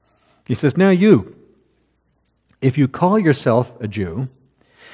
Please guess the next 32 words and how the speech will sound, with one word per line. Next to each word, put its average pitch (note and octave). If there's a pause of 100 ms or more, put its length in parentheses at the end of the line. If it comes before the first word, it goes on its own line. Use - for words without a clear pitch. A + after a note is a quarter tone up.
(120)
if -
you D#3
rely D3
on D#3+
the C3
law C3
and A2+
boast -
in A2+
God, - (1300)
if E3+
you D#3
know F#3
his A3
will C3+
and B2+
approve A#3+
of E3
what B2+
is A#2+
superior A2+
because C#3
you D3
are B2+
instructed C#3+
by G#2+
the G#2
law, G2 (880)
if -
you G#3
are G#3
convinced G3